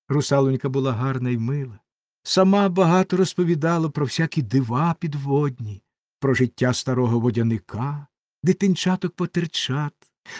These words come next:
про рибу, про раків, про підводні рослини. Так само і їй було цікаво слухати оповідання про життя людей, коли говорив їй про те козак-рибалка.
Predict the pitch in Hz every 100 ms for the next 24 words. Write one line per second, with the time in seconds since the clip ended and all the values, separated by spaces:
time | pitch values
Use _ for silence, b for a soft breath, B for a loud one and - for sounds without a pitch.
0 | - 165 170 147 135 143 120 107 - 175
1 | 185 147 147 156 131 - 98 B B _
2 | - 190 196 143 147 185 165 180 170 -
3 | 151 131 165 165 143 101 90 _ _ _
4 | _ _ _ - 180 - 196 226 214 185
5 | 196 208 247 214 247 247 - 170 127 127
6 | 131 - 127 160 160 160 143 131 127 98
7 | 110 120 143 - 101 113 98 117 110 113
8 | 107 175 202 180 - _ _ _ _ _
9 | - 120 117 117 120 123 123 117 117 113
10 | 107 120 120 - _ _ 120 104 127 -
11 | 120 117 151 143 - -